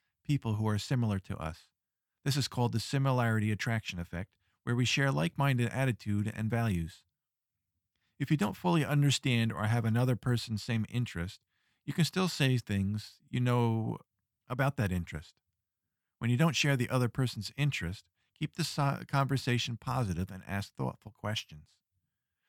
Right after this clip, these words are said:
Find common interests, as this makes it easy to talk to someone.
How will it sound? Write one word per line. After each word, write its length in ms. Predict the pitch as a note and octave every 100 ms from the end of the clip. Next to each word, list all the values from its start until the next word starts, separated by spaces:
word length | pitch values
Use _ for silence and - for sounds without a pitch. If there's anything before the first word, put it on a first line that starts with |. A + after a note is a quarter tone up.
| _
Find 200 | B2+ B2+
common 300 | B2 C3+ C#3
interests, 640 | A#2+ C#3 C#3 - G#2+ - - _ _ -
as 120 | A2
this 260 | D3 C#3 B2+
makes 420 | B2 B2 - -
it 120 | A#2 _
easy 360 | C#3 B2 A2+ A2
to 120 | -
talk 260 | B2+ A#2+ -
to 80 |
someone. 400 | - F2+ E2 D#2